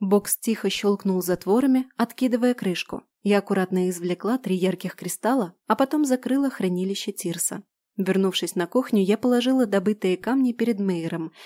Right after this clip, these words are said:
и присела за стол, где стояла моя каша. Есть пришлось почти на бегу, поскольку времени до встречи с чиновниками оставалось мало.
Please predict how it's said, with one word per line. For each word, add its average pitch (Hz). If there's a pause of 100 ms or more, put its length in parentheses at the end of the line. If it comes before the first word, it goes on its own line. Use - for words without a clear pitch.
(120)
и 277
присела 262
за 214
стол, 294
где 202
стояла 190
моя 190
каша. 165 (420)
Есть 196
пришлось 202
почти -
на 185
бегу, 190
поскольку 269
времени 240
до 196
встречи 208
с 180
чиновниками 254
оставалось 240
мало. 165